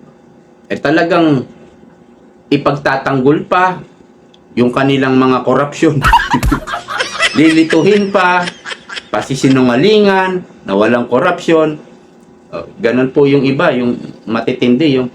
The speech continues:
yung tinatawag na kleptocracy. Puro pagnanakaw po yan ang usapan dyan.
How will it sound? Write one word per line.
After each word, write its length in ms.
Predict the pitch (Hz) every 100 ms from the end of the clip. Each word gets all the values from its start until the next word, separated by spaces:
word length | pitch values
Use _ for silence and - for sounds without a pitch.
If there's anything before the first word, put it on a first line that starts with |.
| - - - - _ -
yung 180 | 117 117
tinatawag 640 | 143 143 143 147 147 147 151
na 400 | 147 143 135 123 - -
kleptocracy. 1120 | 139 147 - - 151 151 - 131 120 110 95 - - - - - _ _ - _ _ - - -
Puro 340 | 151 160 151
pagnanakaw 720 | 135 139 135 131 123 123 117
po 160 | - 104
yan 240 | 110 98 - - - - - -
ang 160 | 98 110
usapan 480 | 110 107 104 104
dyan. 160 | 101 98